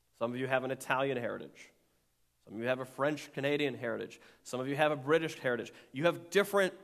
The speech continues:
backgrounds that you're from. Jewish heritage. The gospel has united in one all that trust Christ.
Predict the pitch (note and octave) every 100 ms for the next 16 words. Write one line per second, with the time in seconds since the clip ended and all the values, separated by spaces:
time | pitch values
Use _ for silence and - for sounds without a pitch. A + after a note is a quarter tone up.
0 | - F3+ F3+ - F3+ D3+ A2+ A#2 - C3+
1 | C3+ D3+ C#3 A2 - - _ _ _ _
2 | _ - F3 F#3 - C#3 A#2+ G#2+ - -
3 | - _ _ _ _ _ _ _ _ _
4 | _ _ _ C#3+ C#3 E3 G#3 A3 - F#3+
5 | D#3+ E3+ E3 F3 F3+ G3 G3 F#3+ F#3+ F#3+
6 | A#3 A#3 D#3+ A2+ - - C3 C#3 C3+ A#2+
7 | A2 - B2 - C3+ - G2 B1+ - -